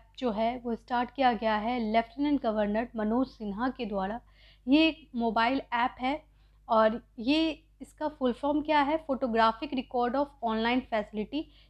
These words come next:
इसके अंतर्गत जो भी प्रोजेक्ट चल रहा है उसका फोटोग्राफ भेजा जा सकता है गवर्नमेंट को, और गवर्नमेंट actually में एग्जामिन कर सकती है कि काम हुआ है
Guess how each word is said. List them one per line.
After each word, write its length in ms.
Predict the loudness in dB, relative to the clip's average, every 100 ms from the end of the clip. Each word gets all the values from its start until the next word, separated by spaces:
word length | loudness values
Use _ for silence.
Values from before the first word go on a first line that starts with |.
| -6
इसके 260 | -6 -2 0
अंतर्गत 500 | 0 0 0 -2 -2
जो 120 | -4
भी 100 | 0 0
प्रोजेक्ट 480 | 0 -2 -2 -6
चल 200 | -4 0
रहा 180 | 4 4
है 160 | 2 0
उसका 340 | -4 -10 -6 -6
फोटोग्राफ 760 | -4 -4 -4 0 2 2 -2 _ _ _ _ -6
भेजा 340 | 0 4 4
जा 160 | 2 0
सकता 280 | -2 -4 -2
है 100 | 0
गवर्नमेंट 440 | 0 2 2 0
को, 100 | -2
और 220 | -2 0
गवर्नमेंट 480 | 0 2 4 2 0 -4
actually 440 | -6 -4 0 2
में 80 | 4
एग्जामिन 440 | 2 2 0 0 -2
कर 140 | -4
सकती 300 | -6 -10 -6
है 60 | -6
कि 120 | -6
काम 280 | -6 -2 -2
हुआ 320 | -2 2 4 4
है 260 | 2 -4